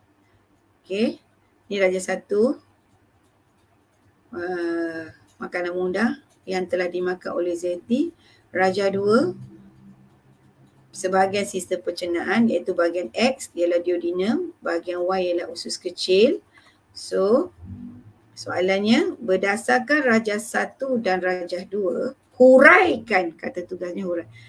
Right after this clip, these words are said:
tindak balas enzim ke atas nutrien makanan mudah itu di X. So, makanan mudah ni kita kena kaji. Nampak ada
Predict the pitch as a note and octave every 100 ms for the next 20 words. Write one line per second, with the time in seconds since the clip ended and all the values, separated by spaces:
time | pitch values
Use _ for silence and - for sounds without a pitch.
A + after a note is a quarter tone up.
0 | - - - A3+ C4+ D#4+ - G#3+ G#3 G3+
1 | G#3+ F4 - - - - _ _ _ _
2 | _ _ G#3+ A#3 G#3+ F#3+ F3+ G3 C4+ D4
3 | - G3 F3+ G3 F#3+ A#3+ - F#3+ F#3 F#3+
4 | G#3 G#3+ G3+ F#3 F#3 F3+ F3 F3+ F3+ F3+
5 | G3 F#3+ A#3+ A3+ A3 F#3+ F3 - _ -
6 | A3+ G3 G3 G3 F#3 F#3+ G3 - A3+ A3+
7 | A#3 A#3+ C4 D4 D#4 A3+ F3+ A#3 _ _
8 | _ _ _ _ - G3 F#3 F3+